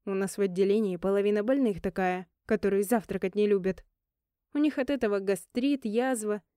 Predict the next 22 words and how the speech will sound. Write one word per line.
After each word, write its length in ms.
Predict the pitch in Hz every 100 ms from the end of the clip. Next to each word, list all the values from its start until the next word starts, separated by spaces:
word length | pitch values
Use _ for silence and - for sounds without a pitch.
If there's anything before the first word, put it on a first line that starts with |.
| _
панкреатит 760 | 285 285 254 233 202 - 262 233
и 60 |
холецистит. 760 | - 240 254 277 - 202 190 _ _ _ _ _ -
Так 180 | -
что 180 | - 294
придется 500 | 262 233 220 233 240
завтракать, 580 | 226 247 247 233 180 170
пока 280 | 202 202 202
здесь 300 | 185 202 190
живешь". 520 | 196 190 196 - - _ _ _ _ _ _ _ _ _ _ _ _ _ -
Удивительное 760 | 214 190 202 208 226 220 220 220
дело, 400 | 202 180 180 175 _ _ _ -
но 180 | 220 214
этот 240 | 214 220
Володин 440 | 208 208 220 214 208
монолог 560 | 208 202 190 226 -
привел 380 | 208 208 208 240
Лизу 320 | 208 214 220
в 80 | 233
чувство. 560 | - 233 - - 180 170 _ _ _ _ _ _ _
Страх 420 | - - 190 190 -
схлынул. 680 | - 233 226 190 175 180